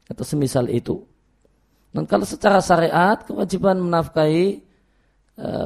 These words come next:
berlaku sejak akdun nikah. Fayajibulah alaihi, maka menjadi hak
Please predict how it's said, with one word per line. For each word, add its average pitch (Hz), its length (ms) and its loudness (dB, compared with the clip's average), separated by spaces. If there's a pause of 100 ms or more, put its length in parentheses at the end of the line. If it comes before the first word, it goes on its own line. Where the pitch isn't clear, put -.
berlaku 170 520 -2
sejak 151 600 2 (240)
akdun 127 360 -6
nikah. - 360 -8 (4000)
Fayajibulah 208 840 4
alaihi, 185 460 4
maka 185 680 2 (160)
menjadi 170 480 2
hak 160 240 2